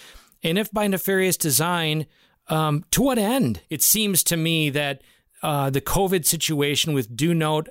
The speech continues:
of its n-, danger, rightly understood, was, we now know, um, even the C D C, even the N I H, uh,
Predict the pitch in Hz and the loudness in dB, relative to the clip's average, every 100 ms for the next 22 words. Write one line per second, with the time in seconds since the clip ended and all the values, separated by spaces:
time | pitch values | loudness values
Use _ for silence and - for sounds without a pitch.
0 | - 135 143 - - - 190 147 151 180 | -4 -2 0 0 -2 -4 -2 -2 -2 -4
1 | 123 151 160 160 147 143 156 160 143 139 | -2 0 2 2 0 0 -2 -4 -4 -4
2 | 131 - 147 143 139 - - - _ 139 | -4 -4 -2 -4 -4 -12 -20 -20 _ 0
3 | 147 139 123 - 143 151 147 151 151 139 | 2 4 2 2 0 0 0 0 0 0
4 | 139 170 202 _ - 143 135 160 139 156 | 0 -2 -6 _ -4 -2 0 0 0 0
5 | 143 147 143 131 - 131 165 151 - 151 | 2 2 4 4 4 4 2 4 4 2
6 | 170 156 147 151 143 139 151 180 - - | 2 2 2 0 0 0 0 -2 -4 -6
7 | - - 135 131 131 | -20 -6 -2 0 -2